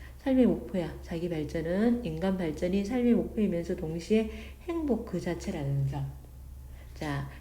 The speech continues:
행복은 결과가 아니야. 자, 삶의 과정이야. 그렇게 얘기하는 거야. 우리가 결과로 뭐가 되어서 행복한 게 아니고, 내가 뭘 가져서 행복하는 거 아니고, 거기, 그걸 향한 노력, 이런 것들이 행복이라는 거야.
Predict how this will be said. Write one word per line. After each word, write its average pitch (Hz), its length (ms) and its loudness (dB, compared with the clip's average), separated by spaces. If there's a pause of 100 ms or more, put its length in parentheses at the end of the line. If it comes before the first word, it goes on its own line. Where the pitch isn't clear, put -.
행복은 294 640 8
결과가 185 800 4
아니야. 208 760 4 (840)
자, 175 260 -4
삶의 285 520 6
과정이야. 160 680 0 (600)
그렇게 247 320 4
얘기하는 165 320 4
거야. 160 180 2 (360)
우리가 233 400 6
결과로 208 400 2
뭐가 190 280 0
되어서 254 440 4
행복한 175 400 -6
게 147 80 -4
아니고, 151 260 -2
내가 190 200 2
뭘 233 220 6
가져서 262 380 2
행복하는 170 480 -4
거 151 60 -6
아니고, 151 320 -6 (240)
거기, 240 600 2 (120)
그걸 240 180 6
향한 233 420 4
노력, 214 460 6 (360)
이런 302 220 2
것들이 285 360 2
행복이라는 151 560 0
거야. - 200 -8